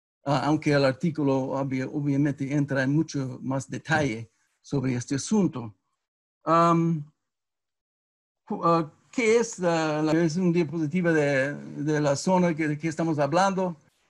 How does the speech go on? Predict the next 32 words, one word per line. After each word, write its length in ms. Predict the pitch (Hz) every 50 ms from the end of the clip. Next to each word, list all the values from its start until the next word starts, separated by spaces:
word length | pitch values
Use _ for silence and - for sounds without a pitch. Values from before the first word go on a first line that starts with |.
| _ _ -
Am, 540 | 139 143 151 151 147 143 143 143 139 139 131
cultura 400 | - - 156 147 - 175 170 156
Valdivia 640 | 156 151 151 147 160 170 170 160 170 156 147 147 147 - - -
uno, 180 | 185 180 185 185 185 180
ah, 200 | 170 147 143 139 131 - _ _ - - - 147 143 - - - - - - - 143 156 - - 143
territorio 500 | - 180 190 170 156 147 196 202 190 180
de 60 | 170
la 80 | 151 147
cultura 340 | 147 151 143 - 175 170 165
Valdivia 480 | 151 143 147 165 170 160 160 160 151
entre 200 | 156 147 143 143
fases 360 | 139 - 156 156 143 - 147 139
uno 280 | 151 151 143 151 151
y 60 | 147
ocho, 480 | 143 143 160 160 156 - 170 156 151 147 - - _ _ _ _ _ _ _ _
básicamente 600 | - 143 143 - - 165 156 156 156 147 151 151
de, 400 | 147 151 147 139 123 123 127 135 - - - - 151
de, 260 | 151 147 151 147 156
de, 260 | 143 131 143 131 123 -
de 400 | 135 123 139 160 - - - -
provincia 420 | - 156 151 165 175 - - 156
de 100 | - 139
El, 380 | 135 135 139 143 147 147 165 -
El 160 | 160 156 147 160
Oro 340 | 175 185 180 190 190 170
hacia, 420 | 147 170 156 143 - - - - -
hacia 320 | 143 147 143 - - 160 151
el 80 | 156
norte 240 | 147 151 147 - 147
de 140 | 147 131 131
Manabí. 500 | 139 135 135 139 151 180 190 185 175 - _ _ _ _ _ _ _ _ _ _ _ _ _ _ _ _ _ _ _ _ _ -
Ah, 640 | 139 143 147 147 151 143 139 139 139 139 135 135